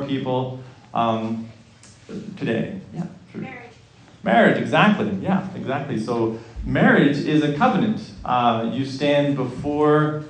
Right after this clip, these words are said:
Speaker 1: your friends and family and before God, and you exchange vows of promise, and you enter into this covenant, covenant of marriage, which we saw is already established in Genesis as God presents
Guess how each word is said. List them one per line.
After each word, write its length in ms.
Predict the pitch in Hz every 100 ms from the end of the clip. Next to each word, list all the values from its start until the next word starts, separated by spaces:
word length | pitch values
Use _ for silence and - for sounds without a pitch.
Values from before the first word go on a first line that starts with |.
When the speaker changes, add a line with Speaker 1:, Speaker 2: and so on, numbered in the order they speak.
| -
Speaker 1:
your 140 | 123 120
friends 420 | - 147 151 160
and 220 | 113 113
family 640 | 123 143 151 156 156 165 160 - - -
and 540 | 113 117 113 110 110 98
before 380 | 113 131 127
God, 580 | 117 117 139 147 147 131
and 160 | 117 117
you 100 | 113
exchange 840 | 110 - - 139 135 135 127 -
vows 960 | - 110 113 120 135 139 139 - - - - - -
of 300 | 113 110 -
promise, 760 | - 123 139 175 208 202 - - - - - - -
and 200 | 120 113
you 260 | 117 120
enter 460 | 127 139 131 143 147
into 760 | 143 143 143 147 131 127 117
this 540 | 107 117 113 - - - -
covenant, 580 | - 165 160 113 98 - - - - - - -
covenant 480 | - 131 117 110 107
of 120 | 107
marriage, 440 | 113 123 104 98 107
which 320 | 107 - - - - - -
we 160 | 117 110
saw 300 | 117 113 107
is 60 |
already 260 | 120 120 110
established 600 | 104 - 117 113 110 -
in 140 | 107
Genesis 560 | 101 151 160 - 110 107
as 140 | 107
God 360 | 127 127 123 110
presents 680 | 120 107 135 139 - -